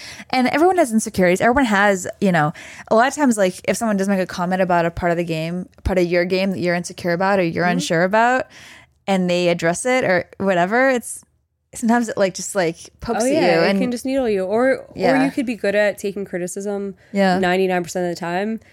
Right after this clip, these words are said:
Speaker 1: Or you're
Speaker 2: And
Speaker 1: having
Speaker 2: it's
Speaker 1: a
Speaker 2: just
Speaker 1: bad
Speaker 2: that
Speaker 1: day.
Speaker 2: one day you're having a
Speaker 1: Yeah.
Speaker 2: bad day, or, like, you know you screwed up the hand and you post it.
Speaker 1: Yeah.
Speaker 2: And then someone's like, "Oh, you screwed up the hand." You're like, "Yeah." Like, it can just still get to you where you're like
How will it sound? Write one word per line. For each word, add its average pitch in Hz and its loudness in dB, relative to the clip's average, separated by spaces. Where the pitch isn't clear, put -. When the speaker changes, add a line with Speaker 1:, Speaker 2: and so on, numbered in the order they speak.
Speaker 1:
Or 233 4
you're - 6
Speaker 2:
And - 6
Speaker 1:
having 208 4
Speaker 2:
it's 196 0
Speaker 1:
a 190 0
Speaker 2:
just 175 0
Speaker 1:
bad - 0
Speaker 2:
that 175 2
Speaker 1:
day. - -6
Speaker 2:
one 185 2
day 180 2
you're 185 0
having 175 -2
a - -2
Speaker 1:
Yeah. - -2
Speaker 2:
bad 165 -2
day, 180 2
or, 175 -2
like, 170 -2
you 190 -4
know 185 2
you 185 0
screwed 185 -6
up 190 -4
the 202 -4
hand 190 -4
and 175 -4
you 165 -6
post 180 -6
it. 208 -2
Speaker 1:
Yeah. 175 2
Speaker 2:
And 185 0
then 180 0
someone's 185 -2
like, 190 0
"Oh, 269 2
you 247 2
screwed 262 -2
up - -20
the 226 0
hand." 233 0
You're 180 0
like, 170 -4
"Yeah." 180 0
Like, 208 2
it 220 0
can 233 0
just 214 -4
still 208 0
get 202 -2
to - -4
you 165 -2
where 170 -4
you're 165 -4
like 165 -8